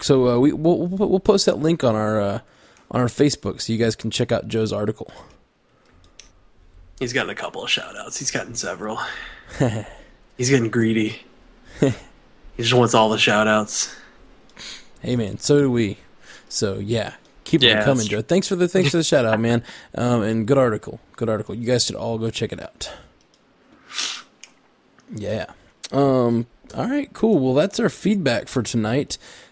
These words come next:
Speaker 1: Um, if anybody has anything they, else they'd like to feedback, uh, over here this way, uh, you can find us at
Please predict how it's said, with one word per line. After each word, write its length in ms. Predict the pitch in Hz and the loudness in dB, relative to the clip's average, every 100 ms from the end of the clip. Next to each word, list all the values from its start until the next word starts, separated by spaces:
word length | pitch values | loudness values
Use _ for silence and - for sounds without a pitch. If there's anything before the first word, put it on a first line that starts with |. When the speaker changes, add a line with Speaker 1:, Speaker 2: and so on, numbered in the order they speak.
| _ | _
Speaker 1:
Um, 320 | 113 117 113 - | -2 0 0 -2
if 180 | 120 - | -8 0
anybody 380 | 196 185 160 147 | 2 4 4 2
has 360 | 127 160 151 143 | 2 2 2 2
anything 360 | 165 151 160 | 2 2 2
they, 160 | 151 143 | 2 2
else 240 | 156 156 | 0 0
they'd 140 | 160 147 | 0 2
like 180 | 156 | 0
to 60 | 151 | 0
feedback, 680 | - 175 147 156 170 - - - - - _ | 2 2 4 2 2 -2 -16 -20 -20 -20 _
uh, 240 | - 139 - | 0 0 2
over 260 | 156 139 143 | 2 2 2
here 340 | 151 165 160 | 4 4 4
this 260 | 151 147 - | 4 2 2
way, 400 | 151 175 185 190 - - | 4 4 4 0 -6 -6
uh, 180 | - 139 131 | 2 2 4
you 140 | 170 | 4
can 140 | 160 | 2
find 260 | 131 160 143 | 4 2 4
us 160 | 135 - | 4 2
at 340 | 104 - - | 0 -6 -14